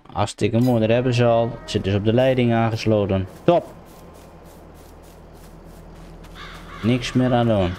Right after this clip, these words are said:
Hartstikke laat.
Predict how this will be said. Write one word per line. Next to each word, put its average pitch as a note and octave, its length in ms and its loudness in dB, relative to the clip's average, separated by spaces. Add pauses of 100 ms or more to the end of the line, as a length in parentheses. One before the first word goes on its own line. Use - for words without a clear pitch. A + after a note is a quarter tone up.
(3250)
Hartstikke F#2+ 400 -2
laat. F2+ 420 0